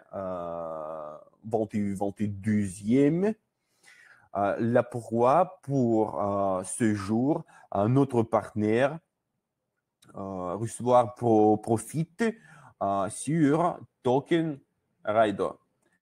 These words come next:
C'est un token basé sur, euh, blockchain Tron.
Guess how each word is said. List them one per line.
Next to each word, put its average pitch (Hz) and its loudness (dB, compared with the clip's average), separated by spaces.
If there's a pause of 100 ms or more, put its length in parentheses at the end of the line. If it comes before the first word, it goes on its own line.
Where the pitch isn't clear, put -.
(120)
C'est - 0
un 117 4
token 123 0
basé 110 0
sur, 127 -4
euh, 104 4
blockchain 117 -2
Tron. 107 -4